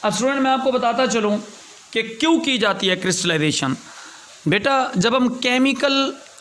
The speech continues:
compound की preparation करते हैं तो उस time crude product बनता है और फिर ज़रूरत होता है कि उसको crystallization process के दौरान, अ, जो है ना कोई सू-, अ, suitable solvent use करके उसको purify किया जाए।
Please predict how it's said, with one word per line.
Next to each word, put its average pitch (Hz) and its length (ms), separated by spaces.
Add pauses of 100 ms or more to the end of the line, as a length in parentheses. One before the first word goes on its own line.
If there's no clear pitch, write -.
(200)
compound 220 520
की 233 100
preparation 214 560
करते 185 320
हैं 170 300 (300)
तो 233 80
उस 240 180
time 262 160
crude 285 440
product 196 380
बनता 156 320
है 147 140
और 220 160
फिर 247 160
ज़रूरत 233 500
होता 220 240
है 208 100
कि 208 100
उसको 214 340
crystallization 208 800
process 190 400
के 180 120
दौरान, 170 400 (460)
अ, 170 120
जो 160 120
है 190 40
ना 190 80
कोई 190 140
सू-, 202 260
अ, 185 140
suitable 202 420
solvent 190 400
use 185 280
करके 170 280
उसको 175 240
purify 190 560
किया 143 260
जाए। 156 200